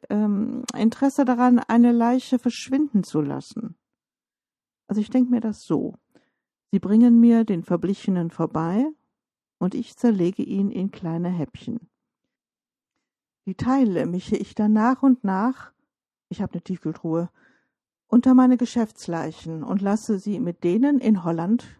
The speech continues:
verbrennen. Zwei bis drei Touren,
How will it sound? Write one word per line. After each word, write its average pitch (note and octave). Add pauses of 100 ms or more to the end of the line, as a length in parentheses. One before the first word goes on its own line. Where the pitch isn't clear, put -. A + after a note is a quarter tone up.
verbrennen. D#3+ (1200)
Zwei A#3+
bis G#3+
drei E3
Touren, A3+